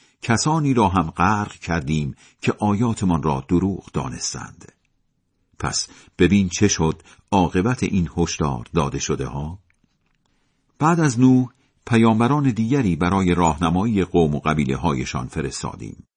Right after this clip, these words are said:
آنان هم برای مردم معجزه هایی آوردند، اما مردم از سر لجبازی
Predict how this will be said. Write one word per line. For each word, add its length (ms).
آنان 340
هم 200
برای 300
مردم 360
معجزه 480
هایی 420
آوردند، 720
اما 340
مردم 580
از 120
سر 160
لجبازی 920